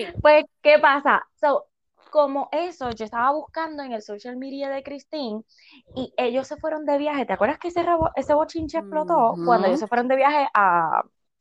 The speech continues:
Speaker 1: a Italia?
Speaker 2: Pero eso yo
Speaker 1: Pues,
Speaker 2: te iba a decir, I'm sorry,
Speaker 1: esa
Speaker 2: pero
Speaker 1: fo-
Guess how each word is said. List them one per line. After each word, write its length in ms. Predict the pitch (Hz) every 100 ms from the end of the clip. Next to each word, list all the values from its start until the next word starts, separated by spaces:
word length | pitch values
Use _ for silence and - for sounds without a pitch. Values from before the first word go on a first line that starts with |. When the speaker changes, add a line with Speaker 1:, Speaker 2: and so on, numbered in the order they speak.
| -
Speaker 1:
a 120 | -
Italia? 440 | 196 226 190 - - _ _ _ -
Speaker 2:
Pero 140 | 240
eso 160 | 240 269
yo 80 | 277
Speaker 1:
Pues, 120 | 285
Speaker 2:
te 60 | 330
iba 60 |
a 40 | 311
decir, 560 | 277 - 226 262 196 _ _ -
I'm 180 | 208 262
sorry, 320 | - 247 262
Speaker 1:
esa 100 | 247
Speaker 2:
pero 200 | 226
Speaker 1:
fo- 40 | 202